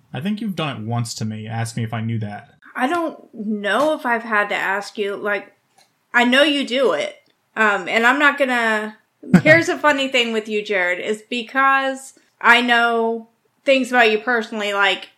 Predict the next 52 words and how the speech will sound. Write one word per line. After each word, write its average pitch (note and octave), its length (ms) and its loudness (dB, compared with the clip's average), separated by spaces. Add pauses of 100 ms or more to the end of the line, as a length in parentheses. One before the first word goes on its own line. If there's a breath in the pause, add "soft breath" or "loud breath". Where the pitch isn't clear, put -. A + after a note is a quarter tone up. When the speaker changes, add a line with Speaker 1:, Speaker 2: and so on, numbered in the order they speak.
(120)
Speaker 2:
you A3+ 100 -6
know, G#3 160 -2
I F#3 240 2
know, G#3 580 0
okay, C#4+ 300 0
so B3+ 180 -6
Jared A#3+ 320 2
has A3+ 200 2
autism. G3 680 -4 (300)
I A3+ 180 4
have A3+ 160 4
experience G#3+ 580 -2
with G3+ 120 -12
that F#3+ 220 0
'cause G#3+ 160 -6
Adina A3+ 380 0
has G#3 260 -2
autism. F#3+ 560 -6
So G#3+ 240 -4
I B3+ 340 6 (160)
feel C#4 200 2
like C#4 220 2
I G#3+ 100 6
might G3 400 0
let A3+ 200 2
things G#3 300 -4
slide G#3 520 0
<laughs> - 20 0
a C4+ 80 0
little D#4 320 0
bit C#4+ 400 4
more. B3+ 580 -2 (180)
And D#4+ 160 8
Speaker 1:
Okay. F4 140 8
Speaker 2:
if, B3 120 0
but E4 200 10
if D4 160 6
I D4 200 6
do, G3 240 -10 (200)
if C4+ 200 4
I C4+ 120 6
do C#4 240 -2
ask C#4+ 340 6
you, E4 180 2
Speaker 1:
Yeah. B3+ 100 -4
Speaker 2:
you C#4+ 160 -2
usually D#4+ 520 0
have A#3 360 4
a A3+ 80 0
reason A3+ 360 -2
why G#3 160 -2
you G3+ 300 -8